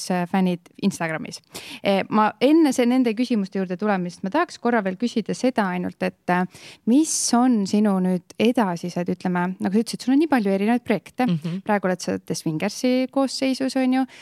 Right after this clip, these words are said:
Speaker 1: äh, oled siin kohtunik, õhtujuht, äh, la-, su-, lavastustes esined. Aga mis sa tegelikult, äh, nüüd siin viie aasta jooksul näiteks, mis su sihuke siht tegelikult on, mis sa veel teha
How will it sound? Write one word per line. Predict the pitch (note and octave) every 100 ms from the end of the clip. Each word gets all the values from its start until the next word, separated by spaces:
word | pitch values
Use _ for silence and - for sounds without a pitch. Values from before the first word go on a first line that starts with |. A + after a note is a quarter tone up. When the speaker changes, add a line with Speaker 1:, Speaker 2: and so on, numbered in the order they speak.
| -
Speaker 1:
äh, | - F#3+ F#3
oled | F3+ F3
siin | - F3 F3 E3+ E3
kohtunik, | E3+ - A3+ A#3 A3+ -
õhtujuht, | F#3 - A#3 B3 B3+ - - -
äh, | G3 F#3+ F#3+ F#3+ F#3 F#3
la-, | F3+ F#3 F#3+
su-, | -
lavastustes | G3+ F#3+ A3+ - B3 B3 C4 C4 -
esined. | B3 B3+ B3 - _ - - _ _ _
Aga | - G3 G3+
mis | C#4 -
sa | E4
tegelikult, | _ G#3+ G3+ F3 E3 - F3 F3 _ -
äh, | E3+ E3+
nüüd | E3+
siin | - F#3 F3
viie | F#3 F3+ F3 F3 F#3 A#3+
aasta | G3 - F3+
jooksul | E3+ E3 - F3
näiteks, | F3+ - F#3+ C4
mis |
su | -
sihuke | B3 G3 - F3
siht | G#3 - - -
tegelikult | G3 - -
on, | F3+ F3
mis | G3+
sa | A3
veel | G3 F#3
teha | G3 F3+